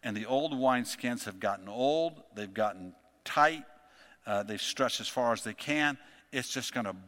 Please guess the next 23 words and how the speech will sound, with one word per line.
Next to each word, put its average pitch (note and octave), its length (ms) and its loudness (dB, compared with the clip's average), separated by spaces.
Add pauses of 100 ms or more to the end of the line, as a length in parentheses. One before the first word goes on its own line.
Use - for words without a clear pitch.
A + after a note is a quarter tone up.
(120)
burst D#3+ 360 4
that C3 160 6
old B2 220 2
wineskin. A2 560 -2
No, A#2+ 220 2
you've G#2+ 180 -6
gotta B2 200 2
put G2 240 -10
new C#3+ 280 -2
wine G#2+ 540 2 (460)
into A2+ 260 0
new B2 240 0
wineskins." A#2 800 0 (1000)
And A2+ 200 -2
what B2+ 120 4
he's B2 160 -4
telling F#3+ 480 2
them A2 180 -2
in G#2 100 -4
this G2+ 140 -8
passage D#3 760 -4 (520)
is, B2+ 280 0
"Listen, D3+ 400 -4